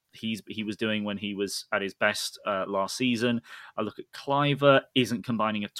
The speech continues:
all with other players enough, uh, in my opinion, particularly Kerkez. Um, Sinisterra's barely gotten on the ball, but when he does, he doesn't really do anything with it. And I just think that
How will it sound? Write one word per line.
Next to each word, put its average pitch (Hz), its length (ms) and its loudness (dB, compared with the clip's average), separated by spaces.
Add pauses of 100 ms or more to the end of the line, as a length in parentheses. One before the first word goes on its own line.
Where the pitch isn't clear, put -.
(100)
all 131 400 4
with 104 180 0 (200)
other 107 160 2
players 104 460 -2
enough, 107 580 -2
uh, 101 100 -2 (140)
in 107 160 -4
my 104 120 -2
opinion, 101 200 -8
particularly 104 520 -6
Kerkez. 113 680 2 (460)
Um, 101 600 -2
Sinisterra's 143 540 4
barely 120 260 4
gotten 110 180 0
on 107 60 0
the 104 60 -2
ball, 113 180 2
but 98 100 -4
when 104 100 0
he 101 60 -4
does, 104 260 2
he 95 60 -14
doesn't 95 240 -8
really 95 200 -8
do 107 180 -2
anything 92 220 -8
with 107 180 2
it. 90 160 0 (400)
And 127 140 6
I 135 80 2
just - 260 -4
think 156 280 -2
that 143 260 6